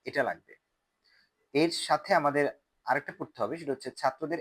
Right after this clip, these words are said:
এগারো দফা আন্দোলনের কর্মসূচি কি ছিল?" এবং আর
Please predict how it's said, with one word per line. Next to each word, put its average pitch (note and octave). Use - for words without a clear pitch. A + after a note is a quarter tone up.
এগারো C3
দফা C#3+
আন্দোলনের A#2+
কর্মসূচি A#2+
কি F3
ছিল?" -
এবং C#3+
আর A#2+